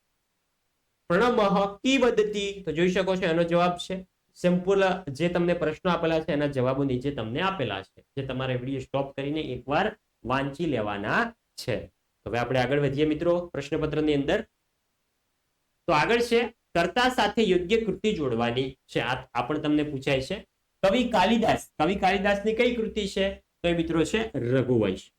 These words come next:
પછી મહર્ષિ વ્યાસ, વ્યાસે શાની રચના કરી હતી? તો મે-, જે વ્યાસ ઋષિ હતા એમને મહાભારતની રચના કરી. અને વાલ્મીકી ઋષિ,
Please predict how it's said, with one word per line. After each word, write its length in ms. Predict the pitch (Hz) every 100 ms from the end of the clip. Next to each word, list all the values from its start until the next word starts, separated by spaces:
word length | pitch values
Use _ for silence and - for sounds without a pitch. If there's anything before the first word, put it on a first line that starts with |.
| _ _ -
પછી 220 | 180 233
મહર્ષિ 460 | 214 156 220 226 254
વ્યાસ, 480 | 196 240 - - 147
વ્યાસે 440 | 131 170 175 226
શાની 240 | 233 233
રચના 340 | 247 226 226 220
કરી 280 | 220 220 214
હતી? 460 | 196 220 226 226 _ -
તો 100 | 165
મે-, 280 | 151 143 135
જે 160 | 117 165
વ્યાસ 300 | 135 196 226
ઋષિ 320 | 190 185 170
હતા 240 | 170 170 127
એમને 180 | 127 185
મહાભારતની 720 | 170 123 147 139 117 113 110
રચના 320 | 101 98 - 92
કરી. 220 | 98 98 - _ _
અને 100 | 127
વાલ્મીકી 600 | 127 113 113 123 170 180
ઋષિ, 520 | 185 190 196 202 202